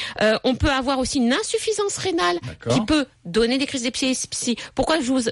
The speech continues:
Speaker 1: parle d'insuffisance hépatique, rénale, et cetera ? Parce qu'il a onze ans, qu'il est senior.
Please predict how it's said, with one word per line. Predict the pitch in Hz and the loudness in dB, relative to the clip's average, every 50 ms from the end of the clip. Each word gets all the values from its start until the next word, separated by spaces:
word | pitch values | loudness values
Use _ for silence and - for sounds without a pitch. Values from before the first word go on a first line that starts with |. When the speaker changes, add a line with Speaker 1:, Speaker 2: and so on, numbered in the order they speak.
| - 196 | -6 -2
Speaker 1:
parle | - 262 247 226 | -2 0 2 2
d'insuffisance | 240 233 233 - 226 220 214 233 233 - | 2 0 0 -2 -6 -4 -4 -2 -2 -2
hépatique, | 220 226 226 - - 240 - | 0 0 0 0 0 -4 -2
rénale, | - - 208 214 208 202 | 0 0 2 2 2 2
et | 202 | 0
cetera ? | - - - 214 220 330 | -2 -2 -4 -2 -2 0
Parce | - - - | -2 -4 -4
qu'il | - 269 220 | 0 0 2
a | 208 - - | 2 2 2
onze | - 294 320 294 233 208 | 4 4 4 4 2 2
ans, | 226 247 440 - - - - - - _ | 0 0 -2 -6 -10 -12 -12 -12 -14 _
qu'il | - - - - 254 233 233 233 | -10 -6 0 0 2 2 2 2
est | 247 240 226 220 208 - _ _ _ _ _ | 4 4 4 2 0 -4 _ _ _ _ _
senior. | - - - - - 190 185 185 170 170 175 220 339 494 - - - - | -14 -12 -6 -2 0 2 2 4 4 4 2 2 0 -2 -4 -10 -14 -16